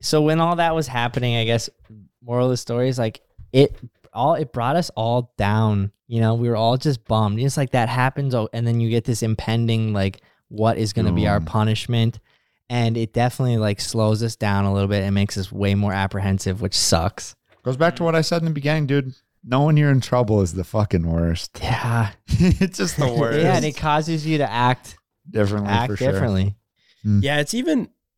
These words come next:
Speaker 3: not necessarily, like, the punishment most of the time.
Speaker 2: Just knowing you
Speaker 3: It's
Speaker 2: messed up.
Speaker 3: just the
Speaker 1: The guilt.
Speaker 3: the
Speaker 1: It's the
Speaker 3: guilt
Speaker 1: guilt.
Speaker 3: and the headache of dealing with it, and how long does it, like, loom over you. Another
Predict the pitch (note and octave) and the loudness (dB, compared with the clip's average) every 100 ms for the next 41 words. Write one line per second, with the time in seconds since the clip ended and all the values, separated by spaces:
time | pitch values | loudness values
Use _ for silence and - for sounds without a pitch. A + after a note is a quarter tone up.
0 | _ _ _ E3 F3+ F3 F#3 - F#3 F3+ | _ _ _ -2 0 0 -2 0 0 2
1 | E3+ D#3 C#3 - - _ - - B2+ C#3 | 2 2 -2 -6 -14 _ -6 0 2 2
2 | D3+ - E3+ E3+ - _ D3+ D#3 D#3 D#3+ | 0 0 0 0 -2 _ 0 2 2 -4
3 | - E3 E3 F3 - - B2 - F#2 F#2 | 0 2 2 -2 -8 -8 -6 -2 0 0
4 | F2+ F3 E3 - G3+ - - - - C#3+ | -2 -2 0 2 2 0 -8 -18 2 4
5 | A#2 A2+ - C#3 C3 B2+ G#2 A2 - D3 | 4 0 -6 -4 0 0 2 0 -4 -4
6 | B2+ C3+ D3 D#3+ F#3 D#3+ C#3 F#2 _ - | -4 -4 0 2 2 0 -2 -6 _ -20
7 | _ - C#3 B2+ B2 A#2+ A#2 G2 - C#3 | _ -6 -2 0 0 -2 -4 -6 -4 -2
8 | C#3 C3 - B2 A2+ - B2 B2 A#2+ A#2 | 0 -2 -2 -6 -6 -6 -2 0 0 0
9 | A2+ - A#2+ - _ _ _ _ B2+ A2 | -2 -2 -2 -4 _ _ _ _ -4 -2
10 | C3+ C3 C3 C3 C3 C3 B2 B2 B2+ A#2 | 0 0 0 0 0 -2 -4 -2 -2 -2
11 | B2+ B2 B2 A#2+ A#2 A#2+ A2+ A#2+ A#2+ A#2+ | -6 -2 0 2 0 -2 -4 -4 -4 -4
12 | _ _ _ _ _ C#3+ D3 D3 C#3+ C3 | _ _ _ _ _ -2 2 2 2 -2